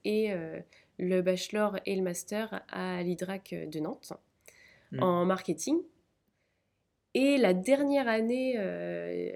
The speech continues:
Speaker 1: à l'idrac, justement, j'avais un cours d'innovation où on devait créer, euh, un produit ou un service innovant.
Speaker 2: Ok.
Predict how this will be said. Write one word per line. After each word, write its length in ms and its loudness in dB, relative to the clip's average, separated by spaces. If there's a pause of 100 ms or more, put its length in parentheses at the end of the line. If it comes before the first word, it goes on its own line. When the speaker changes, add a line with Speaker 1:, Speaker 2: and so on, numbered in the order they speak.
(160)
Speaker 1:
à 120 0
l'idrac, 400 0
justement, 680 -2
j'avais 260 -2
un 140 0
cours 320 -4
d'innovation 680 0 (960)
où 140 6
on 100 6
devait 540 2 (440)
créer, 720 6
euh, 240 0 (120)
un 160 2
produit 640 2
ou 60 4
un 100 2
service 520 -2
innovant. 480 0 (520)
Speaker 2:
Ok. 80 -16